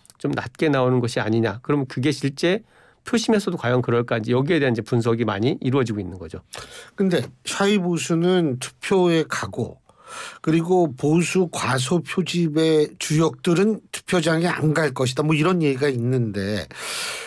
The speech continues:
Speaker 2: 그런 의미에서 이게 투표율이 높으면 반드시 민주당이 유리할까요? 어떻게 보세요?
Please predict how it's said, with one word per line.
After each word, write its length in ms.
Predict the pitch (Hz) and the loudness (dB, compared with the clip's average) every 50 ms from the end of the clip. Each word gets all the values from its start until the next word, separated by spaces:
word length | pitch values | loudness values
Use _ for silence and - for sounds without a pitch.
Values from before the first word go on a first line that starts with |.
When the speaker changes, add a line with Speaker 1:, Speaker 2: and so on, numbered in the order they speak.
| - - | -10 -6
Speaker 2:
그런 360 | - - 160 165 196 220 247 | -2 0 2 4 4 2 2
의미에서 720 | 262 220 190 185 190 185 180 180 165 - 214 214 220 214 - _ - - - - - - - _ _ - | 2 2 2 4 4 4 4 2 2 2 0 0 0 0 -2 _ -18 -20 -20 -20 -20 -20 -20 _ _ -6
이게 500 | 160 165 165 190 226 226 208 190 - - - _ _ _ _ _ - - | -4 -2 0 2 4 4 4 2 0 -2 -8 _ _ _ _ _ -12 -10
투표율이 440 | - - - 247 240 233 226 262 233 | -8 -4 0 2 2 4 4 2 2
높으면 720 | 180 151 151 - - 196 185 190 208 233 233 214 185 - - _ _ _ _ _ _ _ _ _ _ _ _ - - | 2 0 0 0 0 2 4 4 4 4 2 0 -2 -6 -10 _ _ _ _ _ _ _ _ _ _ _ _ -14 -8
반드시 880 | - - 160 165 185 175 208 196 165 - - 214 214 208 180 135 123 - _ _ _ _ _ _ _ _ - _ _ _ - | -4 0 2 4 4 4 2 2 0 0 0 2 2 4 2 0 -2 -6 _ _ _ _ _ _ _ _ -20 _ _ _ -4
민주당이 640 | 151 147 160 180 180 175 175 185 170 170 196 196 147 123 | 0 2 4 4 4 4 2 2 2 2 2 2 2 2
유리할까요? 560 | 147 160 160 175 170 156 135 127 147 180 226 | 2 2 2 4 2 2 0 0 0 0 2
어떻게 280 | 233 170 127 - 175 160 | 2 0 0 0 0 2
보세요? 360 | 135 123 - - 113 143 185 | 2 2 0 -2 -4 -6 -8